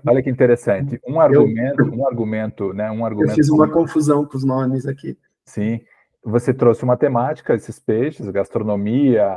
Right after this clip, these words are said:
Speaker 1: é, pesca, ou, ou seja, de, de, de um argumento você decorre vários setores que podem ser trabalhados. É, eu digo isso porque, assim, a gente tem nessas duas regiões que você citou, mas, é, recentemente agora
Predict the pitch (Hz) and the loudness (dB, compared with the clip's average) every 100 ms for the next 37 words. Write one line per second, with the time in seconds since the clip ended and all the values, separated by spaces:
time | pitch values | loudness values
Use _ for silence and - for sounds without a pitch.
0 | 95 101 101 101 104 101 - - 107 131 | -8 -6 -6 -6 -10 -12 -14 -2 2 2
1 | 120 - - 101 113 113 117 110 - 117 | 2 -2 -4 -4 -4 -14 -8 -8 -6 -2
2 | 120 107 - _ _ 123 110 110 110 117 | 0 0 -4 _ _ -14 -10 -8 -2 -2
3 | 127 107 160 170 135 123 135 135 147 131 | 0 0 0 0 0 0 0 0 -6 -4
4 | 135 135 135 139 127 120 143 - 135 127 | -4 -2 0 0 2 0 0 -2 -4 -2
5 | 135 131 139 127 127 127 123 - _ _ | -2 -4 0 0 2 -2 -6 -10 _ _
6 | 120 117 117 110 110 120 110 _ _ _ | -6 -2 0 0 -2 -4 -8 _ _ _
7 | _ _ 110 107 107 - 107 104 117 131 | _ _ -6 -4 -6 -6 -4 -2 0 0
8 | 131 127 127 123 - 120 104 _ _ _ | -2 -8 -2 -2 -2 -6 -8 _ _ _
9 | - 104 113 - 131 135 131 113 120 113 | -10 -8 -8 -2 0 0 -2 -2 -2 -2
10 | 107 110 113 - 104 - - 110 104 104 | -2 -2 -4 -6 -8 -8 -4 -2 0 -2
11 | 101 95 - - - 98 92 92 92 87 | -6 -10 -20 -20 -10 -6 -6 -8 -10 -12
12 | 95 95 90 101 98 95 95 | -10 -12 -10 -10 -4 -2 -2